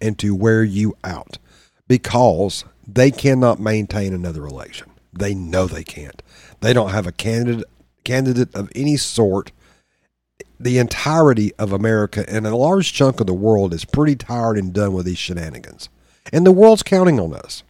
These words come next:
Let's be honest about this. Let's be intellectually honest.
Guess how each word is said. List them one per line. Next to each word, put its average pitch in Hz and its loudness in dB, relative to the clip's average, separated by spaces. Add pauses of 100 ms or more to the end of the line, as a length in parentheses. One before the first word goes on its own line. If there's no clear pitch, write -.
(800)
Let's 165 4
be 202 4
honest 131 2
about 98 -6
this. 82 -8
Let's 135 -2
be 123 0
intellectually 135 0
honest. 95 -8